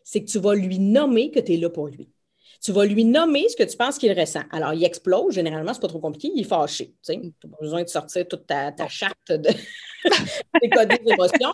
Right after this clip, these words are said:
Speaker 1: Il y a probablement d'autres choses de sous-jacent à ça qui a fait en sorte que l'enfant a explosé. Mais là, il explose, c'est la colère,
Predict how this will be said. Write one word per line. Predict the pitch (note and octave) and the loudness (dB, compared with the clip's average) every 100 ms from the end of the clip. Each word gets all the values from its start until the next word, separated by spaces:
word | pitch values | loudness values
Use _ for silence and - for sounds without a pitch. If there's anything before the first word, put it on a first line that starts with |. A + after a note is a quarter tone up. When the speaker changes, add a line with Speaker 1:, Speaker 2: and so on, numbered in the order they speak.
| C4 | -2
Speaker 1:
Il | A3 | -2
y | |
a | |
probablement | A3 G#3 A#3 A#3+ | 0 2 4 4
d'autres | A#3 A3 | 6 6
choses | A3+ A4 | 6 6
de | B3 | 6
sous-jacent | A3+ A#3 G#3+ G3+ A3 | 4 0 2 2 2
à | F#3+ | 0
ça | F#3 A3+ | 0 0
qui | F#3+ | 0
a | F3 | -2
fait | D#3+ | -4
en | |
sorte | E3 F3+ | -8 -2
que | E3+ | 0
l'enfant | D#3+ D#3+ | 0 -2
a | F3 | -4
explosé. | E3 D#3+ D#3 E3 E3 - - _ | -6 -8 -6 -6 -8 -16 -20 _
Mais | A3+ D#4+ | 0 2
là, | A4 G#4+ | 2 0
il | G3+ A3 | 0 0
explose, | A#3 - A#3+ C4+ | 0 -2 -2 0
c'est | A#3 | 0
la | E3 | -2
colère, | E3+ C#3+ - | -2 -4 -8